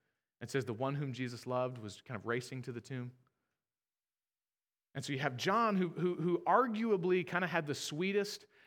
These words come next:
and closest relationship with Jesus, is writing these very kind of explicit, specific,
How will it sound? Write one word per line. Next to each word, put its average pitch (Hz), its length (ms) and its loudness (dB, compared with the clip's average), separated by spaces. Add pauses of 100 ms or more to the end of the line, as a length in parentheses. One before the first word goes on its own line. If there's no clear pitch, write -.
(180)
and 139 180 -4
closest 214 580 0
relationship 165 680 0
with 110 160 -8
Jesus, 104 640 -8 (440)
is 139 180 2
writing 165 640 4
these 170 340 2
very 180 640 2 (680)
kind 175 140 4
of 131 80 -2
explicit, 202 920 0 (200)
specific, - 1000 0